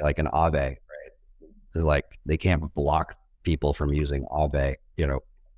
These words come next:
but by saying that you can only use it through, like, the Aave specific app, um, or wallet in this case. Um, so it's a little bit more challenging to kind of create those moats, I would say, um,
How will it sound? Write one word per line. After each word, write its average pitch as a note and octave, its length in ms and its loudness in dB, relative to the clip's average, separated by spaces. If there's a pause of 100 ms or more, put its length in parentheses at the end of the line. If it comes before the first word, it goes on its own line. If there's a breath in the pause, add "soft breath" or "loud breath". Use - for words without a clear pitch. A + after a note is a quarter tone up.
(220)
but D2+ 220 -6 (300)
by C#2+ 160 2
saying D2 320 0
that B1+ 80 -4
you C2+ 60 -8
can D#2+ 120 0
only D#2 180 2
use D2 180 -4
it - 120 -12 (100)
through, D2+ 160 0
like, C#2 280 0
the B1 100 0
Aave C2+ 320 2
specific C2 600 -4
app, C2 280 -4 (240)
um, C#2+ 280 2
or C2+ 160 -2
wallet C2+ 420 -2
in C2 120 -2
this - 140 -4
case. - 380 -12 (180)
Um, C#2 220 -6
so - 140 0
it's F#2 120 0
a G#2 40 0
little C#3 180 6
bit F#2+ 140 2
more C#2+ 120 -10 (180)
challenging D2+ 420 -2
to C#2 100 -6 (180)
kind D#2 140 -2
of C2+ 100 -6 (640)
create E2+ 280 4
those D2 180 2
moats, C2+ 560 -2
I D2 60 2
would D2 160 0
say, C2+ 260 2 (140)
um, C2+ 400 -2